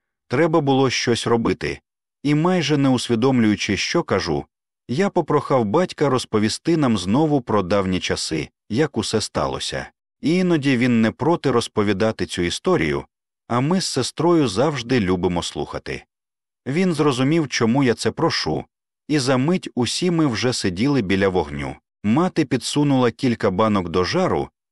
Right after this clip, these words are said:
щоб розморозити вечерю, а батько почав свою розповідь. Але спершу я помітив,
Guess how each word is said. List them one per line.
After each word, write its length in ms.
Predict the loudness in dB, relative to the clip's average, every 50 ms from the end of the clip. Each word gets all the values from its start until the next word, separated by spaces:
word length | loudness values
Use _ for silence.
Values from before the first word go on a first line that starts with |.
| _ _
щоб 280 | -8 -2 0 0 0 2
розморозити 720 | 0 0 2 2 2 2 2 2 2 0 -2 -2 -2 0
вечерю, 600 | 0 0 -2 -2 -2 -2 -2 -2 -2 -4 -6 -10 -14 _ _ _ _ _ _ _ _
а 140 | -4 -2 -2
батько 420 | 0 0 0 0 0 -2 -2 -2
почав 420 | 0 0 0 0 0 -2 -2 -2 -2
свою 320 | -2 -2 0 0 2 2
розповідь. 680 | 0 0 -2 -4 -6 -8 -8 -8 -8 -8 -12 -14 -20 -20 _ _ _ _ _ _ _ _ _ _ _
Але 260 | -4 0 0 2 0 0
спершу 440 | 0 -2 -2 -2 -2 0 0 0
я 160 | 2 2 2 2
помітив, 580 | 2 0 2 2 0 0 0 0 0 0 -2